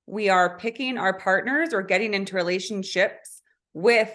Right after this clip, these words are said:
our trauma really driving the truck, running the show,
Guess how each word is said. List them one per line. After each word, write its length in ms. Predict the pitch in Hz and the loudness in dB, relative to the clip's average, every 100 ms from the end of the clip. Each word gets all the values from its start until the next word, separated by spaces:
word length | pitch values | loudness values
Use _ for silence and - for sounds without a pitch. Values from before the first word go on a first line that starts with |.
| - - | -12 -2
our 240 | 175 175 | 0 0
trauma 880 | - - 277 311 285 170 170 180 175 | -6 -4 2 4 4 2 2 -2 -8
really 540 | 180 190 180 175 165 - 147 - | -6 -2 0 -2 -4 -8 -20 -8
driving 840 | 185 175 175 170 170 170 165 165 _ _ _ _ _ _ - | 2 4 4 4 -2 -4 -6 -8 _ _ _ _ _ _ -10
the 160 | 175 180 | -6 -4
truck, 440 | 180 156 - - - _ | -2 -2 -4 -14 -20 _
running 380 | 185 196 202 202 | 2 4 4 0
the 80 | 190 | -2
show, 560 | - 151 53 - 185 | 0 0 0 -6 -14